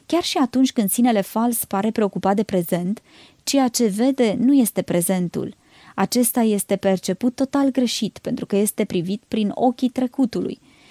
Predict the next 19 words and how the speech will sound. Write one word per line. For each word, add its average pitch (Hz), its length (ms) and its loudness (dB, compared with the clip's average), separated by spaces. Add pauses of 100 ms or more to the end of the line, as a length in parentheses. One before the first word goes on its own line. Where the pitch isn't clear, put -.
(200)
Sau 240 380 2
reduce 226 500 4
prezentul 202 680 0
la 240 120 2
un 208 260 2
mijloc 202 460 0
pentru 254 280 2
atingerea 247 540 2
unui 240 240 4
scop, - 500 -4
un - 180 0
obiectiv 226 580 0
întotdeauna 208 480 0
legat 196 280 0
de 208 80 0
viitorul 220 480 0
proiectat 208 440 -2
de 226 60 2
minte. 226 440 2